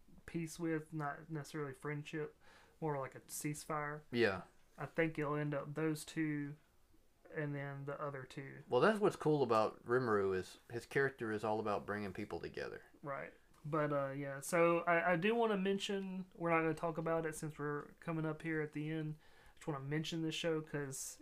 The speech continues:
Speaker 1: it's super enjoyable, and I feel like everybody needs to watch it.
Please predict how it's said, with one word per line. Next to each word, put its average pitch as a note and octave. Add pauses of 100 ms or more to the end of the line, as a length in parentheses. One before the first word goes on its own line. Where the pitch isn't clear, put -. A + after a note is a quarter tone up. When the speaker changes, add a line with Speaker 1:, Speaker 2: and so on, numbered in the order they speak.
Speaker 1:
it's C#3+
super G3
enjoyable, D#3+
and C#3+
I C#3
feel E3
like D3 (180)
everybody E3
needs D#3
to D#3
watch D3+
it. D3